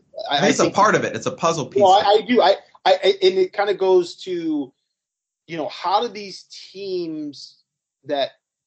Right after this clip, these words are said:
Speaker 1: Lincoln Riley has, and specifically this year, how does this particular team lose games as much as how do they win games? Because, you know, even going back to two thousand sixteen, I mean, U S C had a great season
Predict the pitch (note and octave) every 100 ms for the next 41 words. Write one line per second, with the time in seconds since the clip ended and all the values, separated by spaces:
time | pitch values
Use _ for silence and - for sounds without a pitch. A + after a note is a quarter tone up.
0 | _ _ D3+ D#3+ C#3+ C#3+ C3+ B2 C3+ C3
1 | B2+ A#2+ - B2+ C#3+ C3+ C3 B2+ A#2+ A2+
2 | B2+ C#3+ C3+ A#2+ A2 - _ _ _ -
3 | E3 D#3+ B2+ - E3 F3+ - _ C3 C3
4 | B2 B2 A2+ - C#3+ B2+ A#2 A2 _ _
5 | _ _ _ A#2 B2 E3+ A3 C3+ D3 C#3
6 | A#2+ A#2+ B2+ D3 C#3 A#2+ - C3+ C#3 C#3
7 | C3 A#2 A#2 B2+ A#2+ A#2 - _ - B2
8 | C#3 B2+ A#2+ - _ _ _ _ _ _
9 | _ - G3+ F#3 B3+ C4 A#3 G#3 E3 D#3+
10 | D#3+ - E3 D#3+ C#3 C3+ D3 - - C4
11 | C3 F3 F3 C4 D4+ - D4+ F#3+ D#3+ D#3+
12 | D#3+ D3 B3+ F4 D#3 C3 B2 A#2+